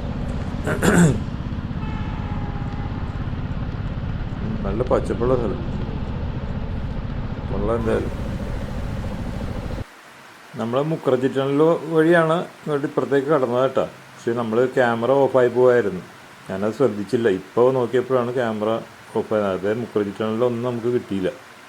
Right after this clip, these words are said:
ആ കാണുന്ന, അങ്ങേറ്റത്ത് കാണുന്നതാണ് മുക്കറച്ചി ടണലിൻ്റെ ഭാഗം. ആ മലയുടെ അടിയിൽ കൂടിയാണ് നമ്മൾ കയറി പോകുന്നത്. നമ്മൾ അങ്ങോട്ട് പോയത് പട്ടിണി ടോപ്പ് വഴി കയറിപ്പോയി, ഇവിടെ ബ്ലോക്ക് ആയത് കാരണം. ഇപ്പോൾ നമ്മൾ ടണൽ വഴി തന്നെ കയറി പോകുന്നു. ഇത് നയൻ പോയിന്റ് ടു എയ്റ്റ് കിലോമീറ്റേഴ്സ് ഉണ്ട് ആ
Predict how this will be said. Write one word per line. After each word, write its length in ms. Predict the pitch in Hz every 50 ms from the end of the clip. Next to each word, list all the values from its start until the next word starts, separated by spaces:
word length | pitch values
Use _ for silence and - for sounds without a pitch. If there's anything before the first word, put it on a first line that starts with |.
| - - -
ആ 20 | 104 113 -
കാണുന്ന, 320 | 151 139 135 131 127 131 143 143 135
അങ്ങേറ്റത്ത് 340 | 127 127 127 123 123 117 139 139
കാണുന്നതാണ് 320 | 135 131 131 131 135 135 135
മുക്കറച്ചി 300 | 123 - 123 107 107 113 107 -
ടണലിൻ്റെ 380 | 117 113 113 113 113 110 113 120 - - - - - - 120
ഭാഗം. 260 | 113 107 98 92 92 - - - - - - - - - - - - - - - - - - 92
ആ 40 | 95 101 107
മലയുടെ 280 | 110 107 104 104 104 120
അടിയിൽ 140 | 117 113 107 104
കൂടിയാണ് 260 | 117 113 117 113 120 120
നമ്മൾ 140 | 117 113 117 113
കയറി 200 | 120 110 104 104 104 104
പോകുന്നത്. 300 | 101 95 92 90 87 82 - - - - - - - -
നമ്മൾ 160 | 107 101 113 131
അങ്ങോട്ട് 300 | 135 135 131 135 127 160 151
പോയത് 240 | 156 156 147 143 156 151
പട്ടിണി 240 | 165 143 - 147 135 120
ടോപ്പ് 200 | 127 131 123 120 131
വഴി 120 | 135 135 135
കയറിപ്പോയി, 340 | 135 131 120 104 - 98 95 107
ഇവിടെ 140 | 107 113 123 120
ബ്ലോക്ക് 260 | 131 127 117 - - 113
ആയത് 160 | 107 107 101 101
കാരണം. 240 | 98 95 87 85 85 - - - - - - - - - - -
ഇപ്പോൾ 140 | - - - -
നമ്മൾ 160 | - 135 131 147 139 151
ടണൽ 240 | 151 135 127 123 127 127
വഴി 120 | 131 131 131 127
തന്നെ 160 | 127 127 131 127 - - - - -
കയറി 180 | 127 117 110 107 107
പോകുന്നു. 260 | 113 107 101 92 90 - - - - - - - - - - - - - - - - - - - - - - - -
ഇത് 100 | 113 123 131 143
നയൻ 200 | 135 131 127 127 110 120
പോയിന്റ് 280 | 131 135 139 147 143 139
ടു 60 | 135 135 135
എയ്റ്റ് 160 | 131 131 135 -
കിലോമീറ്റേഴ്സ് 480 | 143 135 135 127 127 120 120 117 120 139
ഉണ്ട് 120 | 123 117
ആ 40 | 110